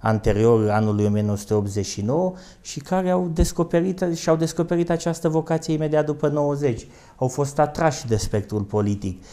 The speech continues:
Și ar mai fi o a treia categorie a oportuniștilor care au văzut, uh, prin, uh, afilierea politică doar, uh,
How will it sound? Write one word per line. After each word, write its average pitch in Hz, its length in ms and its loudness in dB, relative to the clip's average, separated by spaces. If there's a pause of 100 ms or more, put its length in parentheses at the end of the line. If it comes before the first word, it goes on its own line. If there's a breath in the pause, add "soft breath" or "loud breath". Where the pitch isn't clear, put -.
(280 loud breath)
Și - 160 -4
ar 208 60 2
mai 240 200 0
fi 190 180 -4
o 190 240 2
a 170 100 4
treia 175 300 0
categorie 156 920 2
a 156 220 4
oportuniștilor 151 1120 2
care 117 540 2 (280 loud breath)
au 127 140 6
văzut, 123 500 4
uh, 139 340 4
prin, 131 380 2
uh, 117 340 4
afilierea 120 640 2
politică 131 560 0
doar, 127 320 2
uh, 120 200 2